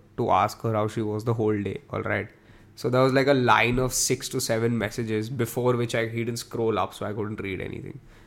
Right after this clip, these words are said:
All those six messages were in Hindi, saying, uh, not in Hindi, मतलब English, like that, whatever, right?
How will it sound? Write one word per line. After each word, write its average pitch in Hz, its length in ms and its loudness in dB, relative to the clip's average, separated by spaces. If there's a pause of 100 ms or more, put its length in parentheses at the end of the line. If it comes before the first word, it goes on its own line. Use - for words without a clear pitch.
(340)
All 131 220 8
those 147 260 6
six 131 180 -2
messages 127 460 0
were 123 320 2
in 123 60 0
Hindi, 113 500 -4 (100)
saying, 123 440 -4
uh, - 420 -6
not 123 180 4 (260)
in 113 160 -2
Hindi, 113 460 -8
मतलब 110 400 -8 (520)
English, 110 420 -2
like 101 140 -6
that, 104 140 -8
whatever, 110 260 -2
right? 110 200 -4